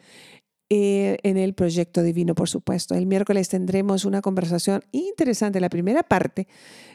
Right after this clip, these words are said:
con, a propósito del matrimonio, un matrimonio al quien, a quienes, este, públicamente reconozco, que es Alfonso y Gabriela Muñoz, eh, parte del liderazgo que tengo el placer de dirigir.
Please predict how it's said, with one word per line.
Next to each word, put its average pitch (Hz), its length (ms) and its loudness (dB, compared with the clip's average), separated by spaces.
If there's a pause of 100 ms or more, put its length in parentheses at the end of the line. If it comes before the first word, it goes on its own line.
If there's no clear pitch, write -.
(160)
con, 226 380 0
a - 80 -2
propósito 208 460 -4
del 240 80 0
matrimonio, 196 560 -2
un 214 200 -2
matrimonio 185 840 -4
al 180 200 -6
quien, 185 460 -4
a 185 80 -4
quienes, 180 480 -4
este, 185 300 -6
públicamente 190 760 0
reconozco, 196 640 0 (680)
que 190 140 -4
es 180 120 -4
Alfonso 196 640 0
y 190 80 -2
Gabriela 185 580 -2
Muñoz, 190 720 -4 (540)
eh, 190 200 -2
parte 185 380 0
del 180 460 2
liderazgo 214 640 2
que 180 200 -2
tengo 185 300 -2
el 180 80 0
placer 226 720 0
de 185 220 0
dirigir. 185 640 -2